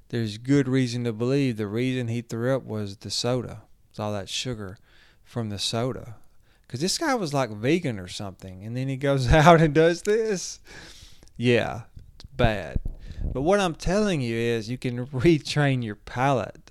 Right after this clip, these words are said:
Um, there's hope. A chiropractor I heard say years ago said, "God didn't make junk, okay? He created bodies that heal,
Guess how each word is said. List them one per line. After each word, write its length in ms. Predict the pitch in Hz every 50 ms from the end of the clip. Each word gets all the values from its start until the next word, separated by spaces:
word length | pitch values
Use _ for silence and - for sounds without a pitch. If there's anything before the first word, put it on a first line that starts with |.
| - -
Um, 140 | - 113 107 - - - _ - - _ -
there's 240 | 131 120 117 113
hope. 420 | - - 160 165 160 120 - - - - _ - - _ _ _ - _ _ - _ _ _ _ _ _ - - _ _ -
A 280 | - 127 117 113 107 -
chiropractor 720 | - 156 180 202 208 196 - 151 135 131 123 - - 117 107
I 120 | 104 107
heard 260 | 110 123 123 120 113 113
say 220 | - 123 113 107
years 280 | 107 107 110 113 107 101
ago 360 | 107 - 104 101 95 95 95
said, 260 | - - 110 107 107
"God 320 | 107 135 139 160 175 175
didn't 260 | 151 143 131 - 120 120
make 400 | 113 117 113 101 _ - 101 104
junk, 600 | - - 107 104 90 82 - - - - - - - - - _ _ _ _
okay? 440 | - 135 135 135 135 131 131 127 - - - _ _ _ _ _ _ _ _ _ _ _ _ -
He 220 | - 131 156 175
created 460 | 175 - - 151 143 131 120 110 101
bodies 400 | 104 117 113 110 110 107 95 92
that 160 | 92 98 85 -
heal, 760 | - - - - - 123 113 104 98 98 - 69 71 -